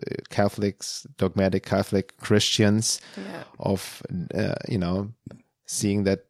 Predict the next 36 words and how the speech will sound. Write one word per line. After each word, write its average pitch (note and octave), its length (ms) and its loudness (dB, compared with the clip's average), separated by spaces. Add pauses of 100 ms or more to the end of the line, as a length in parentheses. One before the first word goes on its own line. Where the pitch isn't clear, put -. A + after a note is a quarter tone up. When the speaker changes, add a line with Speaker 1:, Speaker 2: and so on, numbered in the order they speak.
Speaker 1:
you G#2 80 -2
know, F2+ 120 0
we F2+ 160 4
are F#2 60 4
born F2+ 260 2
in F#2+ 120 2
sin G2+ 260 2
and F#2+ 80 2
we F#2 60 2
need G2 180 0
to F2+ 260 -2 (140)
go G2 200 6
up - 180 2
there F#2 160 2
somewhere F2+ 340 2
into F2+ 160 -2
heaven F#2+ 320 2
and E2+ 80 -2
not F2+ 180 -2
come F2+ 200 -4
back G2 240 2
here. D#2+ 160 -6 (320)
Speaker 2:
That's B3 200 0
what D#4 120 0
also C#4 300 2
Buddha A3 500 2
did F3+ 320 0
before G3 360 0
he G3 160 0
started F#3 420 -2
teaching G3+ 320 -2
people F#3+ 280 -2
meditation. F3 680 -2
Is E3 160 -4
he F#3+ 120 -2
was, E3+ 300 -4